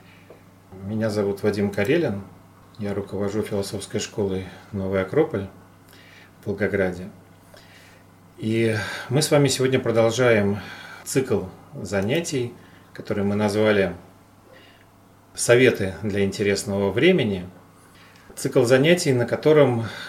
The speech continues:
мы стараемся рассматривать те вопросы, которые поднимает, э, нынешняя ситуация. Мы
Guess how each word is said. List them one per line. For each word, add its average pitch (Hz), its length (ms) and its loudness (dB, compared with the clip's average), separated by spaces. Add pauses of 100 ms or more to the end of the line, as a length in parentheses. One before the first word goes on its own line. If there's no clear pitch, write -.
мы 117 600 0
стараемся 117 1000 2
рассматривать 107 1120 0 (220)
те 120 160 2
вопросы, 110 720 2 (880)
которые 123 920 4 (680)
поднимает, 123 720 2
э, 104 40 -6
нынешняя 98 760 -4
ситуация. 98 680 0 (520)
Мы 92 520 -6